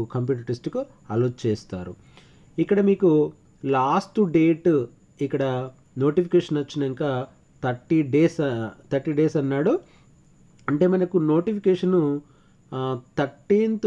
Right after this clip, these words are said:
March two thousand ట్వంటీ వన్కి వచ్చింది. అంటే మనకు last date వచ్చేసి ట్వెల్త్ ఏప్రిల్ టూ థౌజండ్ ట్వంటీ వన్. అంటే ట్వెల్త్ ఏప్రిల్ టూ థౌజండ్ వన్ అనేది,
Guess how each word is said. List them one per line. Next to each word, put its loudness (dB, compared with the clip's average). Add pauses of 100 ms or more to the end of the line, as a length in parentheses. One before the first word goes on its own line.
March -2 (440)
two -4
thousand 0 (120)
ట్వంటీ 2
వన్కి 0
వచ్చింది. -4 (480)
అంటే -2
మనకు 0
last 0
date 0
వచ్చేసి -2 (600)
ట్వెల్త్ -2 (200)
ఏప్రిల్ 2 (500)
టూ 0
థౌజండ్ 0 (720)
ట్వంటీ 0
వన్. -2 (260)
అంటే 0 (120)
ట్వెల్త్ 0 (560)
ఏప్రిల్ 0
టూ 0
థౌజండ్ 0
వన్ -2
అనేది, 0